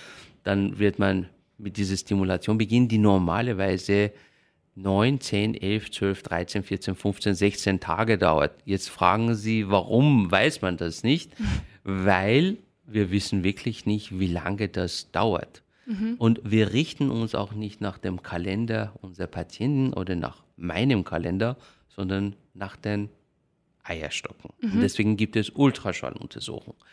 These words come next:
Speaker 1: Das heißt, es gibt eins, zwei oder drei Ultraschalluntersuchungen, wo man eben Größenwachstum von Follikel sonografisch misst.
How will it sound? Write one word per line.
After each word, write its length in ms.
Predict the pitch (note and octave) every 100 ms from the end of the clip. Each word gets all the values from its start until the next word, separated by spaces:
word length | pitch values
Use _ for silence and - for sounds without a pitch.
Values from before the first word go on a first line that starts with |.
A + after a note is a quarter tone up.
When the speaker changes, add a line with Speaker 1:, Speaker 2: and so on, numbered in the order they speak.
| _ _ -
Speaker 1:
Das 200 | F#2+ -
heißt, 480 | F#2+ A#2+ B2 - -
es 200 | F#2+ -
gibt 320 | G#2 - -
eins, 520 | E2+ F#2 B2 C3+ -
zwei 420 | - - D#2 D#2+
oder 260 | - - F#2
drei 300 | - F2 -
Ultraschalluntersuchungen, 1200 | B2+ D3+ - D3+ C#3+ C3 B2+ B2+ B2+ B2 - B2 - - - - -
wo 100 | G2
man 260 | F#2+ F#2 -
eben 500 | G2+ F#2 G2+ F#2+ F2+ _ _
Größenwachstum 1120 | - A2+ C3 F#3+ - A#2 E2 C#2+ - - F2+ F#2
von 340 | - G2 - -
Follikel 800 | _ G2+ F#2+ G2 - F#2+ F2 - _ _
sonografisch 840 | - G2 G2 - E2+ - - -
misst. 560 | A2+ G#2 G#3 - -